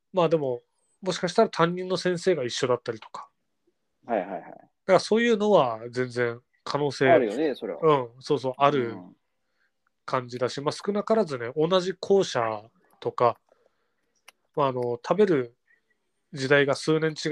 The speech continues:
Speaker 1: うだけで同じ給食食べてたりっていう感じだよね。同じ下駄箱使ったりとかして。
Speaker 2: うんうんうん。
Speaker 1: だからそれちょっと面白かったよね。
Speaker 2: 確かに。
Speaker 1: まあ、ずっと行ってたらね、同じ学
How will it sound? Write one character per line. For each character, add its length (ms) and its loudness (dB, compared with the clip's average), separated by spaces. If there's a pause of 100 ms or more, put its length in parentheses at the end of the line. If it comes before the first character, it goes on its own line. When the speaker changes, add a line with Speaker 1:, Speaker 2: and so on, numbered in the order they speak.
Speaker 1:
う 40 2
だ 100 4
け 80 0
で 100 -4
同 200 2
じ 160 -4
給 160 -2
食 280 -4
食 140 0
べ 80 -4
て 120 -20
た 120 -4
り 80 -14
っ 20 -20 (100)
て 100 -12
い 40 -6
う 20 -18
感 160 -6
じ 100 -12
だ 80 -6
よ 60 -8
ね。 180 -2
同 100 6
じ 120 0
下 120 6
駄 120 6
箱 180 2
使 180 -2
っ 80 -2
た 100 -6
り 60 -14
と 60 -6
か 120 0
し 60 0
て。 60 -2
Speaker 2:
う 40 -2
ん 40 -2
う 60 -4
ん 40 -2
う 140 -4
ん。 180 -12
Speaker 1:
だ 60 -20 (1400)
か 100 0
ら 40 6
そ 160 -2
れ 40 -14
ち 100 -4
ょ 40 0
っ 40 -4
と 140 0
面 140 -2
白 220 -2
か 100 -18
っ 80 -20
た 100 -4
よ 80 -6
ね。 140 -8 (1600)
Speaker 2:
確 200 -6
か 100 -16
に。 80 -20 (1300)
Speaker 1:
ま 80 4
あ、 20 -4
ず 140 0
っ 120 -10
と 100 -4
行 80 -2
っ 20 -20
て 120 -12
た 140 6
ら 100 0
ね、 180 0 (100)
同 200 4
じ 140 2
学 180 2